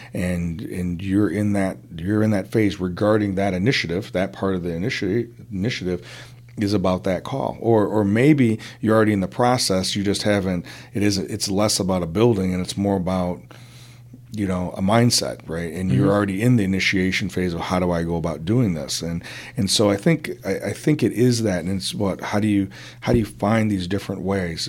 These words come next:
Speaker 1: And, and I, and for me, I look back on that time period, and yes, uh, you know, there was a handful of us that won national titles and,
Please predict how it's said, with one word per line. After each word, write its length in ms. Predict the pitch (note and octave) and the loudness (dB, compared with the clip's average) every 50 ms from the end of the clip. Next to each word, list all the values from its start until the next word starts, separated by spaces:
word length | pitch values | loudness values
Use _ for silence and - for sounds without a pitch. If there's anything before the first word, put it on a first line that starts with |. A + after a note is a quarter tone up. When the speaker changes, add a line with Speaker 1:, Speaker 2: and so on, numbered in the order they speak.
| - - | -8 -8
Speaker 1:
And, 240 | - F#2 F#2+ F#2+ F#2 - - - - - - - - - - | -6 -4 -4 -4 -6 -8 -16 -20 -20 -20 -20 -20 -20 -10 -4
and 120 | A#2 G#2+ | -2 -2
I, 160 | G#2 G2+ - - - - - - | -2 -2 -4 -8 -14 -18 -8 -4
and 160 | A2+ G#2 G2 | -4 -4 -4
for 160 | - - A2 | -2 0 2
me, 560 | G#2+ A2 C3 E3 F3+ C#3+ G2+ F#2 F#2 F#2+ F#2 D#2+ | 4 6 6 6 6 6 4 2 0 -2 -4 -4
I 120 | - - G2+ | -4 -2 0
look 280 | A2+ A#2 A2 A2 - | 2 2 2 0 0
back 300 | F2+ G2+ G2+ G#2 G#2 - | 0 0 0 0 0 -2
on 60 | G2 F#2+ | -4 -4
that 160 | F2+ D#2+ - | -4 -6 -6
time 260 | - - G#2 G#2 G#2+ | -6 -2 -2 -2 -2
period, 380 | G#2+ - - F#2+ F2 F2 E2+ F2 | -2 -4 -4 -4 -2 -2 -4 -4
and 180 | F2+ F2+ F2+ | -4 -4 -2
yes, 380 | F#2 G#2 G#2 G2+ F#2 F#2 - - - - - - - - - - - | -2 0 0 0 -2 -2 -6 -8 -10 -14 -18 -18 -20 -20 -20 -14 -8
uh, 420 | - G2 G2 F#2 F#2 F2+ F2+ E2 D#2+ - F2 - F#2 F#2 - - | -6 -4 -2 -2 -4 -4 -6 -6 -8 -10 -12 -14 -14 -16 -14 -12
you 160 | C#3 B2 G2 F#2 | -10 -8 -6 -4
know, 180 | F#2 F#2 F2+ - - | -4 -6 -8 -10 -8
there 220 | - F#2+ G#2 G#2+ | -4 0 0 2
was 180 | G2+ F#2+ F2+ - | 0 0 -2 -6
a 80 | E2 | -6
handful 480 | E2 - A2 A2+ A#2 A#2 - - F#2 F2+ | -4 -2 0 2 2 0 0 -2 -2 -2
of 80 | F2+ E2+ | -2 -2
us 120 | F2 - | -4 -4
that 140 | - F#2 E2 | -4 -4 -4
won 220 | F#2 F2+ F2+ F2+ | -2 -2 -2 -2
national 400 | F2 F2 F2+ F2+ - - F2+ E2 | -2 -2 -2 -4 -4 -4 -6 -6
titles 460 | - - F#2 F2+ E2+ E2+ F2 E2 E2 | -4 -2 -2 -2 -2 -2 -4 -4 -4
and, 180 | E2+ E2 E2+ D#2+ | -6 -6 -6 -8